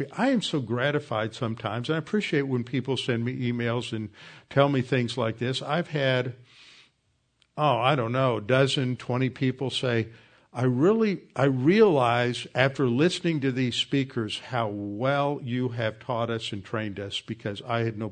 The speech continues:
trouble understanding them, and it really made a huge difference." So that's what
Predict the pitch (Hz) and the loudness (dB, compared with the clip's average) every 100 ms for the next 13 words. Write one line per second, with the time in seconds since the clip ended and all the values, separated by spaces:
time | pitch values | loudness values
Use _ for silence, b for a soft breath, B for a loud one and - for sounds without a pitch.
0 | - - 127 123 127 120 113 110 - 131 | -8 -6 -4 -4 -6 -4 -4 -6 -4 -4
1 | 123 123 117 120 117 113 B B B - | -2 -2 -2 0 -2 -4 B B B -4
2 | 117 113 113 123 113 131 123 123 117 120 | 0 0 -2 -4 -6 -4 -2 0 0 0
3 | 110 113 117 107 - - 107 - 104 - | -2 -4 -6 -6 -8 -8 -8 -8 -16 -10
4 | - 107 104 98 117 120 117 - 107 107 | -6 -6 -8 -6 -2 -2 -4 -8 -6 -6